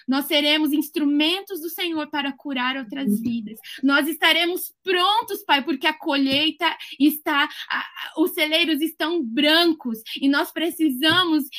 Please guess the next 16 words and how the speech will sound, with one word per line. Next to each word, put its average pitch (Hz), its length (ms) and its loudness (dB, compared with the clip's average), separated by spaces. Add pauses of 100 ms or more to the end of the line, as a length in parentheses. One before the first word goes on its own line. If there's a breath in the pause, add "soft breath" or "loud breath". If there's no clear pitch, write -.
ir 302 160 4
atrás 302 540 2
daqueles, 285 680 -2
Pai, 262 200 -2
que 277 140 -2
estão 269 260 -2
perdidos, 247 800 -4
Senhor. 262 340 -14 (920)
Cria 330 380 4
em 320 140 2
nós, 269 320 -2
Pai, 233 280 -4
a 240 140 -2
un-, 285 340 -4
a 247 140 2
urgência 269 760 -4